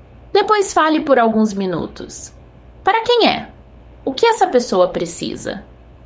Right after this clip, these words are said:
Por que isso importa? O que você já decidiu? Como seria um resultado útil? Que limite a I A precisa respeitar? Tem um exemplo que a ajudaria a entender?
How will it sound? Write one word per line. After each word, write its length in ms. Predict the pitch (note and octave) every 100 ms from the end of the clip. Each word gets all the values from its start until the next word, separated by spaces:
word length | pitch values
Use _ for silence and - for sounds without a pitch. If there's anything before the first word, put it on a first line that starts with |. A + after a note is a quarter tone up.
| -
Por 140 | D4+
que 100 | D4+
isso 240 | F#4+ F4+ F4
importa? 840 | F4 F4 F#3 E3+ F3+ - F3+ F#3+ - - - -
O 60 | C4+
que 140 | F#4
você 320 | F#4 F#4+ F#4
já 240 | B3 A#3+ B3
decidiu? 680 | A3+ A3 G#3 E3+ D#3+ - G#3 - - - - - -
Como 220 | F#4 G#4+
seria 460 | G#4+ F#4 C#4+ B3+ G#3
um 80 |
resultado 680 | G3 G3 F#3 F3+ F#3 E3+ F3+ -
útil? 520 | D#3 D3+ - - - - - - - - -
Que 140 | - F#4
limite 560 | G#4 F4+ D#4+ - C#4+
a 160 | - G#3+
I 180 | G3+ F3+
A 280 | F3 A#3+ -
precisa 480 | G#3 - F#3 F3 F3
respeitar? 840 | E3+ B3+ - G3 F3 - - - - - - - - -
Tem 140 | G#3+ G#3+
um 120 | G#3
exemplo 420 | F#3+ F3+ B3+ D4
que 100 | C#4+
a 100 | A#3
ajudaria 680 | G3 F#3+ F3 F3 F3 F3 -
a 140 | E3+
entender? 480 | E3+ F#3 B3+ E4 F#4